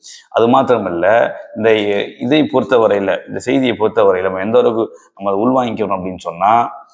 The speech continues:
மலக்குமார்கள் ஈமானினுடைய இரண்டாவது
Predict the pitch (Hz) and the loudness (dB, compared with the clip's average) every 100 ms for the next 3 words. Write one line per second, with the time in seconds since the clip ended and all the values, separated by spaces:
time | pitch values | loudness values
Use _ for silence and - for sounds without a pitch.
0 | - _ - 95 123 143 143 123 120 117 | -20 _ -4 0 2 0 0 2 4 4
1 | 113 107 104 - - _ _ _ - 110 | 2 -2 -4 -8 -14 _ _ _ -10 -4
2 | 127 131 131 127 123 117 113 110 107 101 | 0 4 4 4 0 -2 -2 0 0 -2
3 | 98 117 123 123 120 113 110 107 | -2 -2 2 4 4 2 -2 -6